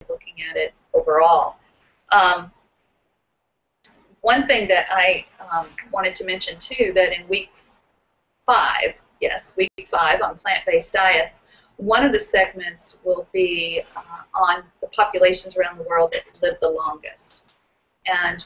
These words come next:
what are the common characteristics. And among those common characteristics, what are some of the dietary characteristics of these populations that not only live to a hundred and beyond, but live so in, with a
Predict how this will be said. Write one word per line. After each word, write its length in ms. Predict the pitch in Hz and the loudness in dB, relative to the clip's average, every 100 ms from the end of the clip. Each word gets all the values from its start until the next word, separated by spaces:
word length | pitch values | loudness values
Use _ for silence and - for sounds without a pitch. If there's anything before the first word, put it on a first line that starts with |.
| - | 4
what 200 | 190 - | 4 4
are 140 | 190 | 2
the 80 | - | 2
common 400 | - 185 170 170 - _ | 0 -4 -6 -10 -20 _
characteristics. 880 | 175 165 - 220 - - 160 - 185 | -2 -2 4 4 4 0 -2 -2 -10
And 120 | 190 | -10
among 360 | 180 180 202 240 | -4 0 2 4
those 200 | 180 170 | 2 0
common 320 | - 170 170 | -8 -10 -10
characteristics, 720 | - 170 - - - 180 - | -14 -12 -10 -10 -10 -16 -2
what 160 | 190 190 | 0 0
are 60 | |
some 220 | 190 190 | -6 -16
of 60 | 190 | -16
the 100 | 185 | -10
dietary 720 | 185 185 185 190 - - - - | -2 2 2 0 -4 -6 -6 -8
characteristics 840 | - - - - - - - - _ _ _ - | -8 -8 -10 -10 -10 -10 -10 -18 _ _ _ -4
of 140 | 190 | -4
these 160 | 190 190 | -2 -6
populations 720 | - 190 190 180 185 - 180 | 0 0 2 0 0 -6 -8
that 160 | - - | -4 0
not 180 | 208 190 | 2 2
only 240 | 190 180 | 0 -6
live 240 | 175 190 240 | 2 2 4
to 120 | 233 | 2
a 60 | 170 | 2
hundred 360 | - 165 160 | -2 -8 -6
and 100 | 156 - | -6 -8
beyond, 540 | 151 - - - - _ | -10 -10 -12 -16 -18 _
but 180 | 196 - | -2 0
live 180 | 190 190 | 0 0
so 480 | - 196 175 165 165 | 0 -2 2 2 2
in, 140 | - - - - | -6 -18 -12 -6
with 140 | |
a 40 | 185 | -6